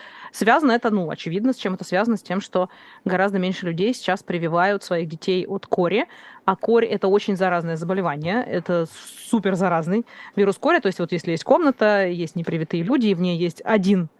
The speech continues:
человек, который заболел корью и сейчас распространяет вирусы, то вероятность, что все заболеют, очень высока. Все присутствующие в комнате, в комнате. Э, поэтому для, для таких заразных вирусов нужен очень высокий порог коллективного иммунитета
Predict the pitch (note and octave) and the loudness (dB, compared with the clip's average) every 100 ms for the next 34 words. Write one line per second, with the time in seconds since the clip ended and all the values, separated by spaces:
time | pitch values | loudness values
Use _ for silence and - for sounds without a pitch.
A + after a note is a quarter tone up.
0 | - - - - - G3 F#3 F3 F3 - | -20 -20 -20 -18 -4 0 2 0 -4 -8
1 | - E3+ F3 E3+ E3 D#3+ _ - _ - | -8 -4 -2 -2 -4 -8 _ -20 _ -10
2 | - F3+ E3+ E3+ E3 G3+ F3+ E3+ D#3+ F3+ | -4 0 2 0 2 2 2 0 -4 0
3 | F3 - F3 F#3+ F#3 F#3+ G3+ C#4 F#4+ - | 0 0 -8 -4 -2 0 0 2 2 0
4 | A3+ A#3+ G#3 B3 A3 G3+ - B3 G3 F3+ | 2 4 4 2 0 -4 -2 0 2 4
5 | F#3+ C#4 F4+ A3 A3+ A#3 G#3 F3 D3+ - | 4 4 2 0 0 -2 0 -4 -4 -14
6 | _ - F#3 - E3+ F3 - - - - | _ -8 -2 0 -2 -4 -6 -6 -8 -10
7 | _ - - - - - - - - - | _ -12 -6 -4 -4 -6 -14 -18 -20 -6
8 | - E3+ D#3+ D#3 - - - - G#3 F#3+ | 2 2 2 -6 -8 -20 -10 -2 2 4
9 | B3+ C#4+ A3+ A3+ A3+ F#3+ F#3+ - G#3 A3+ | 4 4 4 4 2 -2 -8 -2 0 2
10 | A#3+ G3+ F#3 G#3 F3+ F3+ A3+ F#4 D#4 C#4+ | 0 0 2 0 0 -4 -2 0 0 -2
11 | - G#3+ B3+ C#4+ B3+ C4+ A#3+ G#3+ A#3+ - | -2 0 2 4 2 2 -2 0 0 0
12 | - G3+ A3+ - G3+ F#3+ - G3+ F#3+ F3+ | 0 2 0 0 -2 -2 -2 0 0 0
13 | F3 F3 F#3+ G#3 G#3+ C#4+ | 0 -2 -2 0 2 2